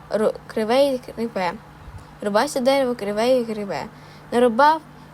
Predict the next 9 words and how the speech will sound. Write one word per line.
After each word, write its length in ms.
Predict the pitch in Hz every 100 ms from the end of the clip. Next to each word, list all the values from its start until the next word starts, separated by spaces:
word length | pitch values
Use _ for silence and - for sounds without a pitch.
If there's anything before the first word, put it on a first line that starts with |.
| - - - - - - - - - - - - - - - - - - - - -
тягне 380 | 302 320 320 269
до 80 | 247
лисички. 640 | 262 - 220 226 - - - - -
Глянула, 480 | 285 339 330 294 269
та 260 | 294 320
ось 340 | 330 339 311 285
воно 200 | 285 285
таке 320 | 285 302 311 - - - - -
корячкувате, 1040 | 302 311 311 - 311 302 311 254 - 202